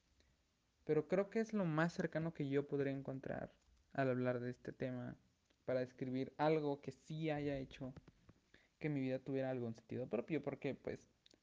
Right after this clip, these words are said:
Fuera de ello, si hablamos de cosas como que me hagan feliz, entonces sí ya hay más de una. Quizá compartir tiempo de calidad con personas que yo aprecio mucho, ya sea mi familia o amistades.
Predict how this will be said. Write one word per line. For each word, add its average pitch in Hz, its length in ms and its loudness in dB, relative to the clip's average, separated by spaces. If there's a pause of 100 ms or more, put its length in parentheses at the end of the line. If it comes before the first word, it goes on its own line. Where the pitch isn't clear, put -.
(140)
Fuera 220 220 4
de 202 100 2
ello, 185 240 -2
si 139 200 -6
hablamos 135 440 -4
de 127 100 -8
cosas 135 300 -8
como 127 300 -10
que 123 100 -6
me 123 120 -4
hagan 120 200 -6
feliz, 208 380 -2
entonces 127 420 -12
sí 135 320 -10
ya 120 160 -4
hay 120 160 -6
más 117 260 -6
de 110 120 -8
una. 139 440 -4 (760)
Quizá 143 340 -4 (480)
compartir 135 520 -4
tiempo 123 380 -2
de 120 120 -4
calidad 120 300 -6
con 120 280 -6
personas - 420 -10
que 120 80 -10
yo 117 120 -6
aprecio - 280 -10
mucho, 214 320 -2
ya 156 120 0
sea - 120 -6
mi 127 140 -2
familia 143 420 0
o 135 80 0
amistades. 117 640 0